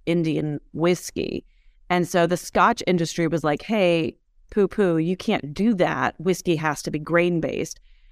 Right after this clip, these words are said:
I don't know, I don't remember which courts. I feel like they went to court somewhere, but regardless, it came out that, "Okay, if you put whiskey somewhere on a label, like, it's gotta be grain-based." So it was, like,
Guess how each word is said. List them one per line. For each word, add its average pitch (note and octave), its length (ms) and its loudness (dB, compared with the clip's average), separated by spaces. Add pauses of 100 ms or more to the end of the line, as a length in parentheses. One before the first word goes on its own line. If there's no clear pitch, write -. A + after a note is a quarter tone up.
I F#3 60 2
don't A#3+ 240 4
know, G#3+ 320 0 (720)
I G3+ 40 2
don't A#3+ 140 2
remember A3+ 260 4
which F3+ 280 -2
courts. - 600 0
I E3 60 -2
feel D4 140 0
like D#4+ 100 2
they A#3+ 80 2
went G#3 200 2
to G#3 60 0
court F3 240 2
somewhere, D#3+ 420 0
but E3+ 220 -2
regardless, F#3 560 2 (340)
it F#3+ 120 0
came G3+ 220 2
out D#3+ 160 0
that, - 180 -2
"Okay, - 320 0
if E3+ 100 -2
you A3 120 0
put A3+ 160 2
whiskey F#3 400 2
somewhere F3+ 420 2
on E3 80 0
a E3 60 0
label, G#3+ 340 2
like, E3+ 180 0
it's F3 140 -2
gotta E3+ 240 2
be D#3+ 140 -2
grain-based." D#3+ 720 0 (320)
So F#3+ 500 4 (1040)
it A3+ 160 4
was, A#3+ 200 0
like, G3 220 2